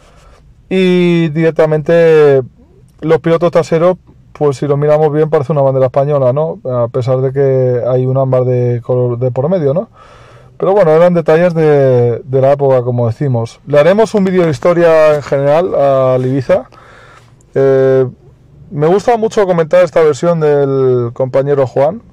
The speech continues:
y le doy las gracias desde aquí por, eh, cederme estas imágenes para poder hablar de esta historia.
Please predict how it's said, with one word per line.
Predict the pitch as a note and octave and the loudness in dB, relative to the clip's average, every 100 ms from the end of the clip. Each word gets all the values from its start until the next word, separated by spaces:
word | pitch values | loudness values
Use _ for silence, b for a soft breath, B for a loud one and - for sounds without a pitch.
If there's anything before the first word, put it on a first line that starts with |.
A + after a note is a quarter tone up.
| - - A3+ | -20 -20 -14
y | G3+ C3 | -6 -2
le | B2+ | 0
doy | C3 C#3+ | 2 2
las | C3+ | 0
gracias | C3+ B2 C#3 | 0 -4 -4
desde | C3 C3 | -4 -2
aquí | B2+ C3+ C3+ | -4 -4 -4
por, | C3+ C3 B2 A#2+ A#2 A2+ B B B B B B - | -2 0 0 0 -2 -8 B B B B B B -6
eh, | B2+ B2 A#2 _ _ _ _ _ - | -2 -2 -4 _ _ _ _ _ -18
cederme | - D3+ E3 E3+ | -2 2 2 0
estas | D3 D#3 C#3 | 0 -4 -4
imágenes | D3+ D#3+ D#3 C#3 B2+ | -4 -2 -2 -4 -2
para | D3 C3+ C3 B2+ B2 A#2 A2+ G#2 D#3 D#3 - | 0 2 2 2 2 0 -2 -6 -12 -18 -2
poder | D3 C#3+ D#3 D3+ D3 C#3+ C3 C#3 C3+ | 0 2 4 4 4 2 -2 -2 -2
hablar | C#3+ D3+ | 0 0
de | D3+ | -2
esta | - | -2
historia. | D3+ - C#3 E3+ A3 | -6 -2 -2 -2 -4